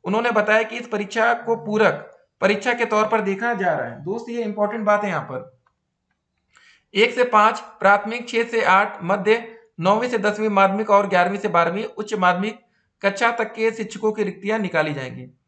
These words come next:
ठीक है। यहाँ पर दोस्तों ध्यान देना, बाकी जो भी अपडेट्स हैं आप लोग को यहाँ पर ध्यान देना है। अध्यक्ष के मुताबिक इस बार शिक्षा विभाग और एससी एसटी कल्याण विभाग के अंतर्गत आने वाले विद्यालयों के लिए रिक्तियां निकाली जाएंगी, ठीक है।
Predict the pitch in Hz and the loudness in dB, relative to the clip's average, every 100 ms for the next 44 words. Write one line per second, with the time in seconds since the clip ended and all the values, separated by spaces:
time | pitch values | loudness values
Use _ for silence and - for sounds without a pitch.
0 | _ _ _ 208 214 175 - - _ 170 | _ _ _ -4 -2 -2 -4 -16 _ 0
1 | 214 226 208 220 226 190 196 202 202 220 | 0 2 0 0 0 2 2 2 0 0
2 | 180 180 208 190 190 214 170 185 190 190 | 2 0 -2 -4 -2 -2 -2 -4 -4 -4
3 | 196 240 - _ _ - 170 180 208 202 | -6 -8 -16 _ _ 0 2 2 -2 0
4 | 185 190 165 160 147 127 127 127 _ _ | 0 0 -2 -4 -4 -8 -10 -14 _ _
5 | _ _ 175 175 240 247 247 220 196 190 | _ _ 0 4 2 2 -2 0 4 4
6 | 214 233 - 214 196 190 208 214 - 214 | 4 -4 -6 -6 2 4 4 -2 -6 -4
7 | 208 190 196 196 180 190 185 - - - | 0 4 4 4 4 4 2 -12 -18 -2
8 | 185 190 247 226 240 233 202 208 208 196 | -2 0 -2 -2 -2 -4 2 2 2 2
9 | 202 208 196 196 202 - 175 190 190 190 | 2 0 -4 -4 -4 0 0 2 2 2
10 | 190 170 175 175 190 156 131 131 - _ | 0 -2 0 0 -2 -6 -8 -10 -14 _
11 | _ - 190 190 220 220 196 180 160 143 | _ -6 -4 -2 0 0 0 0 0 -2
12 | 135 127 123 _ - _ - 214 220 | -6 -10 -16 _ -20 _ -8 -4 -2